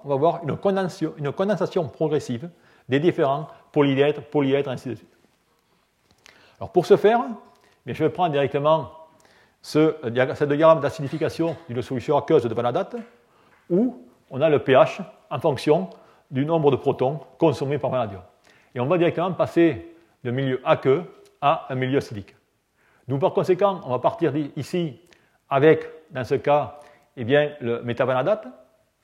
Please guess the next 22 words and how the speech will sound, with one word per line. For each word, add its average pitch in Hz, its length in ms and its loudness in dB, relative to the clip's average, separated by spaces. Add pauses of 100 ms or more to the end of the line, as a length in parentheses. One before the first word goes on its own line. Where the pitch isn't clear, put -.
(560)
et 156 80 0
on 156 120 4
va 165 360 2 (220)
tout 151 100 -14
simplement 147 360 -2
condenser 147 680 0 (240)
ces - 160 -4
différentes 135 480 -2 (320)
espèces. 113 420 -4 (460)
Alors, 117 120 -2
au 135 60 6
départ, 175 680 2 (460)
cette 131 220 -6
condensation, 160 580 0
eh - 20 -6
bien, 120 100 0
elle 113 60 2
se 139 100 -4
passe - 380 -2 (300)
comme 120 120 -4
indiqué 120 260 -2
ici. 214 320 -8